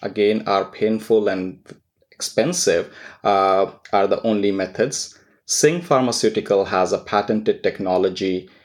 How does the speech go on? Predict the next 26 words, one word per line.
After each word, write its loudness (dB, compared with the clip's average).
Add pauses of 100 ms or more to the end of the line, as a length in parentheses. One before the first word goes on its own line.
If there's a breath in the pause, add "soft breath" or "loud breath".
(220 soft breath)
to 0
diagnose 0
non-invasively 0
endometriosis. -4
So 0
we 2
are 2
trying 0
to 2
develop -2
a -2
simple 0
test, -2 (400 loud breath)
uh, 0 (200)
that 0
can 2
be -2
done 0
at -4
home 0 (260 soft breath)
or 4
in 2
a -2
clinic, -2 (340 loud breath)
uh, 2
use, 0